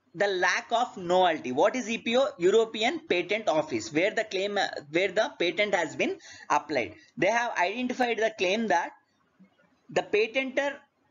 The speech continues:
has lack of novelty, inventing step and possibly form of relevant prior art, then they have revoked the patent.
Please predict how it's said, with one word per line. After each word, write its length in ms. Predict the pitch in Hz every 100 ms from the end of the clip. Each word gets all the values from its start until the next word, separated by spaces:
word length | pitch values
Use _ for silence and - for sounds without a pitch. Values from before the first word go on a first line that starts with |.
| _ _ _ -
has 580 | 202 165 196 180 - -
lack 360 | 165 175 208 -
of 240 | 247 247 196
novelty, 840 | 165 156 156 165 208 - 302 339 - _ _ -
inventing 640 | 180 208 233 226 247 233 - _
step 360 | - - 240 277 - _ _
and 320 | 170 196 160 127
possibly 520 | 202 214 220 202 240 254
form 320 | 226 196 196
of 160 | 262 - _ _ 156
relevant 460 | 185 226 262 -
prior 300 | 190 180 175 -
art, 220 | 147 185 - - - _
then 320 | 151 214 262
they 120 | 190 190
have 260 | 196 226
revoked 400 | 170 170 180 156
the 140 | 320 392 - _ - -
patent. 400 | 175 151 117